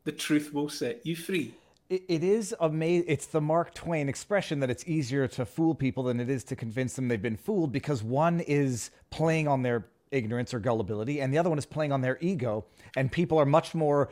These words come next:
Speaker 2: strongly clinging to the, the intelligence they placed in themselves to not get duped than the ability to get duped in the first place. And it, it, you, you say that, like, I,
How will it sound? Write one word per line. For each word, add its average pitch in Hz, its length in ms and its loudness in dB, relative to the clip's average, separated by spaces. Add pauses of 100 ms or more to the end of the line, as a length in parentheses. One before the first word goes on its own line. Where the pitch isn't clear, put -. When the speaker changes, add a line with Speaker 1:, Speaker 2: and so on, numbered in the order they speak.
Speaker 2:
strongly 151 880 2 (320)
clinging 165 440 2
to 147 140 0
the, 123 200 0 (160)
the 139 240 0
intelligence 165 560 -2
they 139 140 0
placed 156 340 -2
in 135 40 -6
themselves 135 400 0
to 123 100 -6
not 151 280 2
get 131 220 -2
duped 113 340 -4
than 127 260 0
the 131 140 2
ability 135 380 2
to 131 100 -4
get 117 160 0
duped 139 220 -2
in 120 80 -4
the 107 40 -6
first 208 300 -8
place. - 300 -8 (520)
And 165 160 4 (640)
it, - 60 0
it, 202 520 0
you, 160 200 -2
you 160 140 -2
say 170 200 -4
that, 151 200 0
like, 131 180 -2
I, 143 260 4